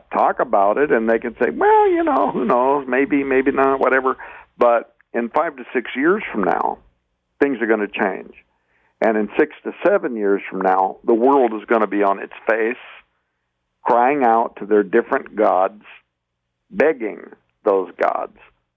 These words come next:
to deliver them from what is coming. Now, as a, uh, as a, a, as a, a positive individual, I would want to believe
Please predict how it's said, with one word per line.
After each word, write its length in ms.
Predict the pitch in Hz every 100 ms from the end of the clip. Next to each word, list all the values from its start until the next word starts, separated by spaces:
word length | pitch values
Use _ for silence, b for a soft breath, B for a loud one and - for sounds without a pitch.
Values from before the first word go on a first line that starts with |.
| _ -
to 80 |
deliver 480 | 98 104 117 131 120
them 400 | 101 104 104 101 _ _ -
from 160 | 107
what 220 | 92 107
is 100 | 104 - -
coming. 380 | 104 95 50 - _ _ _ _ _ b b b -
Now, 440 | 123 107 90 - _ _ _ _ _ _ _ _ _
as 340 | 123 120 113 107
a, 460 | 104 104 104 104 117 -
uh, 260 | - 95 -
as 300 | - 113 104
a, 340 | 98 92 - -
a, 500 | 113 - - - -
as 260 | 110 95
a, 360 | 95 - 53 65 - - _ _ _ - - - -
a 80 | -
positive 800 | - 143 139 110 107 95 - - -
individual, 840 | 110 101 113 147 - - - - _ _ _ _ _ _ _ _ b b -
I 100 | 123
would 240 | 139 151
want 160 | 117 117
to 60 | 98
believe 520 | 104 95 - -